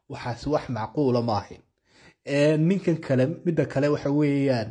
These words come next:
dembiyo dagaal buu geysto oo dhulbahanta uu ka geysto oo reer S S C. Waxa weeyaan, dagaalka isagaa ku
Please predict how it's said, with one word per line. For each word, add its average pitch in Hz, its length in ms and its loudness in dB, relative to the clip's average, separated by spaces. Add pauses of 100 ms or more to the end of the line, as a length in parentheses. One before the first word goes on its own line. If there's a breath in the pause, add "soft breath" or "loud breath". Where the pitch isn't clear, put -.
(280 soft breath)
dembiyo 147 460 2
dagaal 139 380 2
buu 127 260 -4
geysto 113 400 -8
oo 127 140 -4
dhulbahanta 123 500 -4
uu 117 80 -4
ka 131 80 0
geysto 113 400 -4
oo 123 260 2
reer 143 220 0
S 123 140 -4
S 120 160 -6
C. - 20 -8 (960 soft breath)
Waxa 123 220 -6
weeyaan, 131 380 2
dagaalka 117 540 -2 (200)
isagaa 123 300 -4
ku - 120 -4